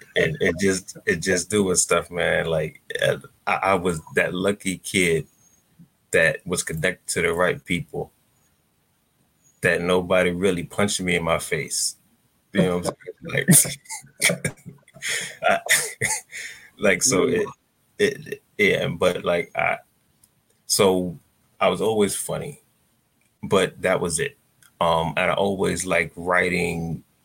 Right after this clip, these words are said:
Speaker 1: just small skits and sketches, you know, that we used to do, like, um, church plays and stuff like that. Like, I,
Speaker 2: Yeah,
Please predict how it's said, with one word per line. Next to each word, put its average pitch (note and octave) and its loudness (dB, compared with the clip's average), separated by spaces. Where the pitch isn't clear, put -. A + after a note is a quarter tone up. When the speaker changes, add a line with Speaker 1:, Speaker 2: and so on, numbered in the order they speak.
Speaker 1:
just C#3 4
small G#2 2
skits - 2
and F2 -2
sketches, F2 -2
you G2 -2
know, F2 -2
that F2 0
we F2+ -2
used F2+ -2
to E2+ -6
do, F#2 -2
like, F2 -2
um, E2 -2
church - 0
plays F#2 0
and F2 -6
stuff F#2 -4
like E2+ -6
that. E2+ -4
Like, E2 -2
I, E2+ -2
Speaker 2:
Yeah, B2+ 4